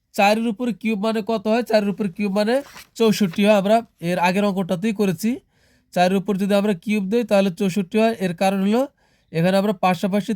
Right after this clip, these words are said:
তিনটা চার লিখে যদি আমরা গুণ করি তাহলে সর্বশেষ আমাদের আসবে হলো চৌষট্টি, চার চারে ষোলো, চার ষোলো চৌষট্টি। তো এখানে এ, আমাদের এটা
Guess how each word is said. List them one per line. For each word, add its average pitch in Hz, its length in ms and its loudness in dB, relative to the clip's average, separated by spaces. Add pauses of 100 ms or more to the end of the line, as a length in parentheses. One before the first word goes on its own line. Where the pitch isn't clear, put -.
তিনটা 208 300 -6 (140)
চার 196 180 4 (200)
লিখে 180 220 0
যদি 196 160 -2
আমরা 196 140 -2 (100)
গুণ 208 140 -2 (100)
করি 208 140 0 (140)
তাহলে 190 240 2 (1120)
সর্বশেষ 190 720 0 (120)
আমাদের 196 240 0 (340)
আসবে 175 240 0
হলো 233 120 2 (240)
চৌষট্টি, 175 440 0 (120)
চার 170 220 4
চারে 185 180 0 (100)
ষোলো, 185 220 -2 (120)
চার 180 180 -2
ষোলো 196 180 0 (540)
চৌষট্টি। 185 460 0 (920)
তো 151 60 -4 (220)
এখানে 202 260 4 (120)
এ, - 20 2 (240)
আমাদের 180 280 0 (140)
এটা 180 200 2